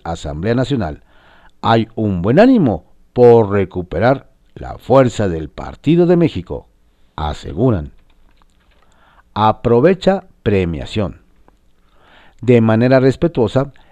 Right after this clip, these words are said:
el arquitecto Gabriel Chávez de la Mora aprovechó la entrega de su Premio Nacional de Arquitectura para pugnar por el gremio ante el presidente López Obrador, pues ante un gobierno tan austero, pidió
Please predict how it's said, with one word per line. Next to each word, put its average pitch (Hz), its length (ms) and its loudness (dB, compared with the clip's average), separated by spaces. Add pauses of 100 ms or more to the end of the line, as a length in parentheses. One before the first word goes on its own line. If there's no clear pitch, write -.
(140)
el 185 180 2
arquitecto 165 640 0
Gabriel 113 540 0
Chávez 120 540 -2
de 80 140 -4
la 80 100 -2
Mora 110 340 -2 (480)
aprovechó 196 760 0 (200)
la - 220 -4
entrega 120 560 0
de 90 120 -4
su - 160 -14
Premio 110 240 -2
Nacional 120 400 -2
de 110 100 0
Arquitectura 101 720 -4 (320)
para 180 240 2
pugnar 151 440 0 (240)
por 104 220 0
el 92 140 -4
gremio 131 440 0 (340)
ante 131 300 -2
el 131 80 -2
presidente 117 480 -2
López 101 280 -4
Obrador, 123 340 2 (340)
pues 127 260 2
ante 113 260 0
un 151 100 2
gobierno 165 460 0
tan 101 200 -2
austero, 170 600 -2 (260)
pidió 110 480 -2